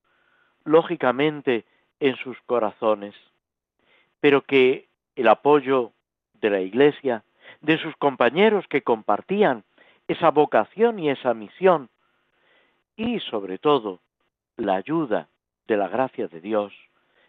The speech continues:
esa presencia de Cristo a su lado, como el mismo Señor les había prometido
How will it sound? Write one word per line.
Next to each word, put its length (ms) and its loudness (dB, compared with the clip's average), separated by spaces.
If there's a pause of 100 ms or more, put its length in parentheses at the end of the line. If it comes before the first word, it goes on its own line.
(120)
esa 500 2 (360)
presencia 640 4
de 140 2
Cristo 420 -4
a 60 -4
su 140 -12
lado, 380 4 (400)
como 240 2
el 100 2
mismo 340 -6
Señor 360 -4
les 160 -6
había 260 4
prometido 680 -4